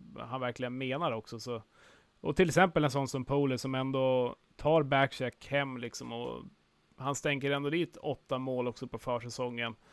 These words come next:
Eh, liksom ser intresserad ut. Det är väldigt många som ser intresserad ut direkt från början och det är ju såklart, eh, ett plus till ledarsidan också som har fått,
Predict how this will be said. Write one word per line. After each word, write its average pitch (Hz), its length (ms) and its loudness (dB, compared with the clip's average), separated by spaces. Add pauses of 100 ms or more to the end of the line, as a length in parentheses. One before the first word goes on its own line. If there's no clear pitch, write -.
(320)
Eh, 117 440 0
liksom 123 260 -4
ser 127 300 2
intresserad 127 580 2
ut. 110 120 -4
Det 131 80 -2
är 131 40 0
väldigt 135 220 2
många 139 220 0
som 127 140 -4
ser 131 260 2
intresserad 127 640 2
ut 113 120 -4
direkt 113 200 -4
från 127 140 -4
början 131 360 4
och 120 80 -2
det 127 100 2
är 135 80 4
ju 127 140 2
såklart, - 500 -4
eh, 117 400 0
ett - 140 -6
plus 123 240 -4
till 120 100 -4
ledarsidan 117 540 -2
också 117 240 -6
som 113 160 -8
har 110 60 -6
fått, - 380 -8